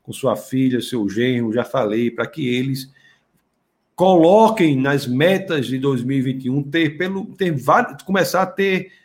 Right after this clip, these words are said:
o segundo filho, o terceiro, o quarto, o quinto aí diante, porque quem, quem, quem faz um,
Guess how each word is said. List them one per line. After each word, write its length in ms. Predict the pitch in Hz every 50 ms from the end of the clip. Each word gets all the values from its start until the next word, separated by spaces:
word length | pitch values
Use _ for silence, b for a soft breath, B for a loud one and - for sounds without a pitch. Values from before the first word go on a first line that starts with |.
| b b b -
o 80 | 170
segundo 380 | 147 - 220 214 214 214 196 170
filho, 260 | - - 185 185 185
o 40 | 180
terceiro, 340 | 180 165 151 - 170 165 160
o 40 | 151
quarto, 280 | - 151 147 147 -
o 40 | 147
quinto 280 | - 151 147 147 147 143
aí 100 | 135 135
diante, 460 | 135 151 165 151 131 135 135 - -
porque 340 | - 170 156 147 - 160 143
quem, 240 | - 208 190 151 - B B B B B B B
quem, 200 | - 180 185 180
quem 340 | - 180 185 190 180 156
faz 340 | 147 - - 165 170 165 160
um, 300 | 170 165 156 156 147 147